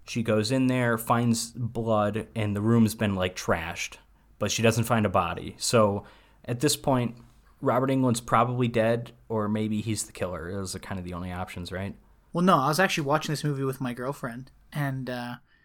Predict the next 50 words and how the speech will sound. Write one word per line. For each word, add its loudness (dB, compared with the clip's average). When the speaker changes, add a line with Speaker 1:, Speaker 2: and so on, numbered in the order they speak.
Speaker 2:
she -6
goes, -4
"Oh -2
my 0
God." -4
She -10
said, -8
"But -6
he -2
ca-, -8
but -2
Robert 6
Englund 0
can't -8
be -14
the -20
killer." -14
I -14
said, -8
"Well," 6
I -10
said, 2
"it 0
would 2
be 2
a 2
twist 2
if 2
he 4
was 2
at -14
this -10
point." -10
<laughs> -4
Speaker 1:
What -4
you, 2
what 4
you 6
mean 8
'cause 2
it 0
was -2
so 4
obvious 0
that -2
he -2
was -4
a -4
red -2
herring? -4